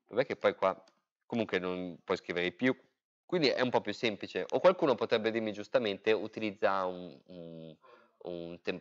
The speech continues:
un message format o uno string format, un printf, insomma quello lì, oppure addirittura uno potrebbe andare oltre e dirmi perché non hai utilizzato Velocity per generare codice, perché non hai utilizzato un template engine.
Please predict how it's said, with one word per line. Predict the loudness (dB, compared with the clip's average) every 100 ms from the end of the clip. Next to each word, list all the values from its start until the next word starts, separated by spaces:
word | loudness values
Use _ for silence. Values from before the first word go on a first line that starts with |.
| -8
un | -4
message | -4 -4 -8 -6
format | 4 6 8 6 0 -4 0
o | 0
uno | 0 -4 -6
string | -8 -10 -4
format, | 4 4 4 0 -6
un | -8
printf, | -8 -6 -2 -2 -2
insomma | -10 -10 -8
quello | -4 -2
lì, | 0
oppure | -2 0 4 4
addirittura | 4 0 -2 -2 -2
uno | 0 -4
potrebbe | -6 -4
andare | -2 0 2
oltre | 0 -4 -4 -4 -10 _ _ -10
e | -4
dirmi | -4 -4 -6
perché | -6 -4
non | -2
hai |
utilizzato | -4 -6 -6 -6 -2
Velocity | 2 2 2 -2 -10
per | -6 -6
generare | -8 -8 -6 -4
codice, | -2 -2 -2 -4 -8
perché | -6 -6
non |
hai | -8
utilizzato | -8 -8 -8 -8
un | -10
template | -12 -6 -6 -2
engine. | -2 -4 -12